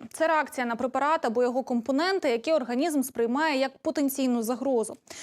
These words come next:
Щоб вдосконалити існуючі методи виявлення алергії на ліки, запорізькі науковці та медики представили дорожню карту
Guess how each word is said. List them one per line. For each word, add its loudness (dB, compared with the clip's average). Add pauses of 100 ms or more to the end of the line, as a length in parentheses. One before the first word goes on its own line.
(160)
Щоб 0
вдосконалити 2
існуючі 0
методи 2
виявлення 2
алергії 2
на 0
ліки, 2
запорізькі -2
науковці 0
та -2
медики 0 (220)
представили 2
дорожню 2
карту 2